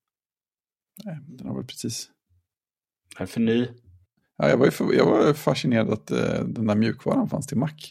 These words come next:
Speaker 1: Det hade jag, jag bara räknade kallt med att den finns väl bara till Windows, men så var det inte.
Speaker 2: Nej, den verkar bara säljas på, eh,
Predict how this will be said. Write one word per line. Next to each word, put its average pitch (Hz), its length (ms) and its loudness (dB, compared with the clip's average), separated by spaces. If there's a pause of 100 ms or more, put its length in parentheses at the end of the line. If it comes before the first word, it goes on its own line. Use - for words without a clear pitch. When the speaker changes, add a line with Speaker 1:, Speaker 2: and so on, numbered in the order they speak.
Speaker 1:
Det 143 100 4
hade 175 140 6
jag, - 100 6
jag 127 160 4
bara 131 220 8
räknade 156 240 2
kallt 113 240 2
med 110 80 2
att 107 60 2
den 123 100 0
finns 123 200 -2
väl 110 60 -6
bara 113 180 0
till 127 120 -4
Windows, 120 340 -2
men - 160 -10 (1080)
så - 220 -6
var - 240 0
det - 80 2
inte. - 340 0 (1000)
Speaker 2:
Nej, 113 240 -2
den 117 140 0
verkar 123 300 -4
bara - 320 -4
säljas - 640 -10
på, - 380 -14 (1500)
eh, 92 600 -12